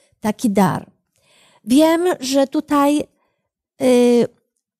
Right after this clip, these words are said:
były osoby, które przynosiły kwiaty co tydzień, żeby było pięknie w naszej kaplicy.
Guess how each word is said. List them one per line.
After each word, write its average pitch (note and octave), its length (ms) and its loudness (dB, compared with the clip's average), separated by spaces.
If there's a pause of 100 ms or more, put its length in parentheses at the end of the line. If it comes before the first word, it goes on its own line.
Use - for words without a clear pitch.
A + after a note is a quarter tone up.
(240)
były D#4 300 2
osoby, B3+ 640 -2
które B3+ 360 -4
przynosiły A#3 580 -2
kwiaty A#3 520 -2
co - 180 -4
tydzień, A#3+ 540 -2 (2000)
żeby B3+ 320 2
było B3+ 300 0
pięknie C4+ 500 -2
w A#3+ 60 -8
naszej C4 360 -2
kaplicy. C4+ 760 -2